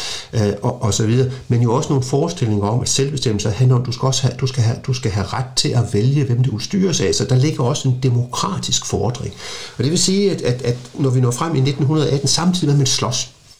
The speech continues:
så, så, så bliver, så bliver der ud-, udspændt et nyt sæt af forestillinger og forventninger om, hvad den her krig skal føre til. Og det er nogle, det er jo nogle forventninger, de er i høj grad s-, blandt, de er jo blandt andet skabt for at sige til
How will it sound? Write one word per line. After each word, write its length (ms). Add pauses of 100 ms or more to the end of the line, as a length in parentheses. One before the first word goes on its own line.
(160)
så, 260
så, 160
så 120
bliver, 280 (340)
så 140
bliver 160
der 80 (200)
ud-, 380
udspændt 540
et 120
nyt 300 (260)
sæt 680 (120)
af 80
forestillinger 840
og 180
forventninger 840
om, 220
hvad 240
den 120
her 240
krig 220
skal 180
føre 220
til. 320 (280)
Og 120
det 120
er 40
nogle, 260
det 80
er 60
jo 60
nogle 180
forventninger, 480
de 200
er 40
i 100
høj 220
grad 180
s-, 240 (220)
blandt, 320
de 40
er 20
jo 80
blandt 220
andet 160
skabt 540
for 160
at 60
sige 200
til 340